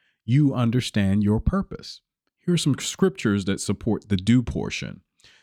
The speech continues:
James, the second chapter, seventeen through eighteen says, "So by faith, so faith by itself,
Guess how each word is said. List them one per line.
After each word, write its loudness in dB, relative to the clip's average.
James, 2
the 0
second -4
chapter, -6
seventeen -2
through -2
eighteen -2
says, -6
"So -2
by -2
faith, -4
so -2
faith -2
by -2
itself, -6